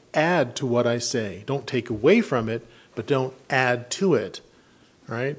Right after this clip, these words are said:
So our understanding of God has to be,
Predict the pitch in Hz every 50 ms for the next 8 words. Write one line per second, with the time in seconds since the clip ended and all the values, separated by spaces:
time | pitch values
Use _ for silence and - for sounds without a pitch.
0 | - - - - 156 139 135 135 131 127 135 135 131 151 175 208 233 233 196 -
1 | - 190 185 185 190 185 170 160 143 135 120 110 120 123 135 156 160 127 104 95
2 | 101 104 - - - - _ _ _ _ _ _ _ - - - - _ _ _
3 | - - 147 151 139 - - 160 131 135 135 131 127 127 127 131 131